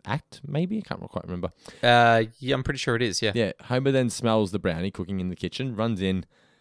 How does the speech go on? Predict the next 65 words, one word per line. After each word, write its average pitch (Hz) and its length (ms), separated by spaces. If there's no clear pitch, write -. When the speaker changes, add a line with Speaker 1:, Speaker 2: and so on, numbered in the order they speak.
Speaker 1:
and 82 180
he's 80 100
trying 104 240
to 82 40
steal 143 320
some. 135 440
And 175 220
it 180 200
is 175 160
annoying 107 380
when 98 80
you're 95 80
trying 110 140
to 95 60
cook - 180
something 92 280
and, 85 180
like, 104 180
like 98 240
baking 104 260
a 82 40
cake 92 240
or 82 60
something, 87 240
and 85 80
people 104 180
are 90 40
trying 92 200
to, 85 80
like, 80 180
dip - 140
their 90 100
fingers 87 300
in 82 80
or 78 60
whatever. 78 240
It's 67 100
like, 95 220
"Get 190 160
out." 180 200
Speaker 2:
Mm. 87 100
Speaker 1:
Ash 95 180
doesn't 82 220
cook, 110 200
but 107 100
does 107 120
Ash 123 200
try 123 180
and 110 80
steal 117 240
food 117 220
from 101 180
you 117 120
when 107 100
you're 117 100
cooking? 175 320
Try 113 200
and - 80
pick - 140
at 139 140
it? 240 120
Speaker 2:
No, 254 220
not 190 160
really. 101 180
Speaker 1:
No. - 60